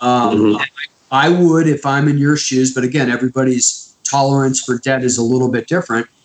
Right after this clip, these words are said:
Speaker 1: But if I'm in
Speaker 2: Mm-hmm.
Speaker 1: your shoes, I would go to, you know, I'd, I'd look to my local banker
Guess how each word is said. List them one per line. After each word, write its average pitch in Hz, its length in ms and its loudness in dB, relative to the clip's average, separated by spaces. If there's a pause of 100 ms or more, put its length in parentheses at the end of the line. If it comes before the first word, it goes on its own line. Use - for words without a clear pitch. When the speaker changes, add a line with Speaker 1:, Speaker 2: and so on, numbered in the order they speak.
(180)
Speaker 1:
But 135 100 -2
if 135 100 -2
I'm 160 200 2
in - 80 4
Speaker 2:
Mm-hmm. 156 80 2
Speaker 1:
your 180 120 2
shoes, 143 560 -2
I 131 120 2
would 147 180 2
go 143 180 2
to, 139 320 0 (120)
you 139 80 -4
know, 127 180 -2
I'd, 127 200 -2 (120)
I'd 127 220 -2
look 139 180 -2 (600)
to 139 120 -4
my 127 160 0
local 131 360 0
banker 120 580 -4